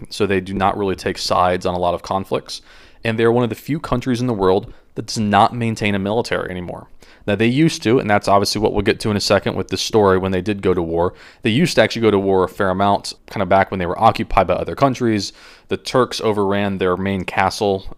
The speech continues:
uh, a couple times in, like, the fifteen hundreds and sixteen hundreds. But ever since kinda the late eighteen hundreds, Liechtenstein has not fielded a single military member.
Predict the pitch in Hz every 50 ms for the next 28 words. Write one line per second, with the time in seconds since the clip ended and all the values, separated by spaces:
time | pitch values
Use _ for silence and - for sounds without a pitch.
0 | - - 98 92 90 90 - 120 104 - 101 - 104 98 95 95 90 92 87 85
1 | 87 90 - 101 92 - - 98 90 90 98 95 90 92 87 - - - - 139
2 | - - - 131 120 110 113 113 110 107 104 104 104 101 - - - - - -
3 | - - _ - 113 104 98 - - - - - _ _ _ _ _ - - 135
4 | 147 175 156 - - 139 127 120 110 - - - - - - _ - - 120 104
5 | 101 101 101 113 120 - - 135 139 - - 113 101 98 101 98 95 98 95 92
6 | 95 - - - _ _ - 117 - 160 143 - 120 113 110 98 - 110 98 98
7 | 98 95 98 - - - - - 117 110 101 107 104 98 92 90 - - - 110
8 | 113 113 107 104 101 98 101 - 156 - - 87 85 87 - - - - - -
9 | -